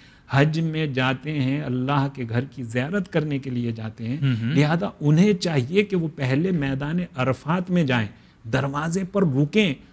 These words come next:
Speaker 1: और दरवाजे पर रुकने के बाद अपनी कोताही,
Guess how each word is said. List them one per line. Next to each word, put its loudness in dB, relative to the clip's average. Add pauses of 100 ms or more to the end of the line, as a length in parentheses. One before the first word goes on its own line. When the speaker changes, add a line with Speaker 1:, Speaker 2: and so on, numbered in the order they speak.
(140)
Speaker 1:
और 4
दरवाजे -2
पर -2
रुकने -4
के -6
बाद -2
अपनी -2
कोताही, 4